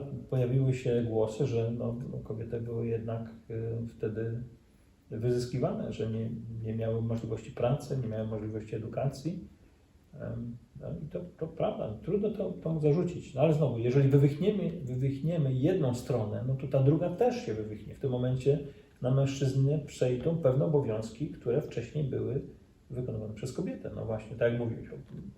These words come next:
trywialne pranie skarpetek, które nie jest ciężką rzeczą, zapewne, ale też, y, zajmowanie się dziećmi, zajmowanie się, nie wiem, porządkiem w domu, utrzymaniem tych, tych, tych relacji takich ciepłych,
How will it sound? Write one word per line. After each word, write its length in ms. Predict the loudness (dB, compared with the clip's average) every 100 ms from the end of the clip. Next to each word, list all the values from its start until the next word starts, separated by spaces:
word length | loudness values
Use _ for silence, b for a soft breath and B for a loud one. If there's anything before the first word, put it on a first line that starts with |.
| -2
trywialne 420 | 0 2 2 2
pranie 280 | 4 6 6
skarpetek, 580 | 2 2 2 0 -2 -4 -10 B B B _
które 180 | -4 0
nie 80 | 0
jest 180 | -2 -4
ciężką 280 | -4 -2
rzeczą, 440 | -2 -4 -4 -6 -4
zapewne, 400 | -6 -4 -6 -6 -8 b b b -20 0
ale 200 | 6 6
też, 460 | 8 4 4 -4 -4 0 4 4 4 2 0
y, 40 |
zajmowanie 380 | 2 2 2 2
się 120 | 0
dziećmi, 540 | 0 0 -2 -4 -4 0
zajmowanie 540 | 0 2 4 4 4
się, 260 | 4 4 4 4 4 2
nie 60 | 0
wiem, 140 | -4
porządkiem 460 | 4 6 6 4 2
w 60 | 4
domu, 520 | 2 2 2 0 B B B -8
utrzymaniem 640 | -8 -2 2 4 4 2
tych, 260 | 0 -4 -4
tych, 300 | -6 -6 -4
tych 140 | 4
relacji 520 | 4 6 4 2 -2
takich 260 | -6 -6 -4
ciepłych, 580 | 2 2 2 -2 -2